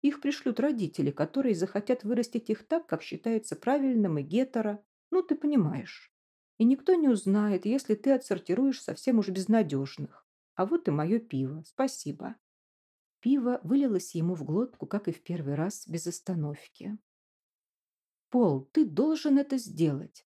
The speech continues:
Ты должен помочь мне стать нормальным. Я схожу с ума. Помоги мне, начни учить меня прямо сейчас. Смотри, как она похожа на маленького прекрасного мальчика. Я». Морис дёрнулся,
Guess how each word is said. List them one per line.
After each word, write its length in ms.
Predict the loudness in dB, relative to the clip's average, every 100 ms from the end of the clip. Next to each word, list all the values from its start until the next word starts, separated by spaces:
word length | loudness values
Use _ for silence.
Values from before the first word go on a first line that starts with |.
| _ -4
Ты 100 | -2
должен 460 | 0 -2 0 0
помочь 480 | 0 2 4 2 0
мне 160 | 0 0
стать 340 | 0 -2 0
нормальным. 640 | 2 4 6 4 2 -2 -2
Я 200 | 0 0
схожу 400 | 0 -2 -2 -6
с 160 | -4
ума. 360 | 0 2 0 -4 _ _ _
Помоги 460 | 4 6 6 2 0
мне, 240 | 0 0
начни 460 | 0 0 -2 -2 2
учить 380 | 0 0 -2 2
меня 220 | 2 2
прямо 360 | 2 2 2 0
сейчас. 720 | -2 -6 -6 -6 -6 -10 -20 _ _ _
Смотри, 480 | 2 4 4 2 0
как 220 | 0 0
она 140 | 0
похожа 500 | 0 -2 -2 -4 -2
на 120 | 0 2
маленького 540 | 2 4 0 0 -4
прекрасного 640 | -4 -4 -2 -2 0 2
мальчика. 680 | 2 2 0 -4 -12 -16 -14 -8
Я». 340 | -4 -4 -6 -10 _ _ _ _ _ _ _ _ _ _ _ _ _ _ _ _ _ _ _
Морис 320 | 4 4 2
дёрнулся, 840 | 0 2 4 2 0 -8 -14 -14